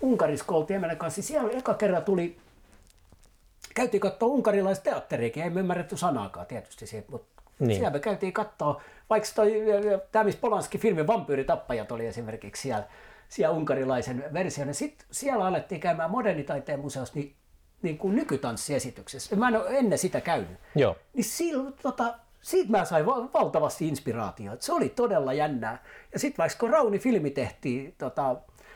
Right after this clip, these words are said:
Speaker 1: elokuva, niin, niin siinä oikeastaan nää taistelukoreografiat ja kaikki vaan unkarilaisen nykytanssin, niin kuin, innottamia.
Speaker 2: Okei.
Speaker 1: Joo.
Speaker 2: Joo.
Speaker 1: Et ei, ei, ei, ei, ei suoraan edes martial arts innottavia, vaan,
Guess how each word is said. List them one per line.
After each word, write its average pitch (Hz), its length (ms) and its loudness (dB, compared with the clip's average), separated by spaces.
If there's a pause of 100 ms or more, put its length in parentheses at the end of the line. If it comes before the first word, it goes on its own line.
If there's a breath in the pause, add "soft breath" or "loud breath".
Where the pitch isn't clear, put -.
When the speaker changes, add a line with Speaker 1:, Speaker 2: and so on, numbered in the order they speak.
(380 loud breath)
Speaker 1:
elokuva, 160 480 2
niin, 127 300 -2 (100)
niin 156 280 -8
siinä 202 360 0
oikeastaan 220 480 2
nää 220 180 -2 (640)
taistelukoreografiat 185 1120 -2
ja 156 60 -4
kaikki 185 400 0
vaan 180 200 4
unkarilaisen 156 600 2
nykytanssin, 113 720 -4 (380)
niin 135 100 0
kuin, 139 220 0
innottamia. 117 480 -4
Speaker 2:
Okei. 110 280 0 (220)
Speaker 1:
Joo. 143 300 4
Speaker 2:
Joo. 110 180 0
Speaker 1:
Et 139 200 0
ei, 196 60 4 (240)
ei, 202 360 0
ei, 180 200 -6
ei, 208 280 4
ei 214 80 4
suoraan 196 380 4
edes 160 180 0
martial 160 420 2
arts 127 220 -2
innottavia, 135 540 2
vaan, 139 280 0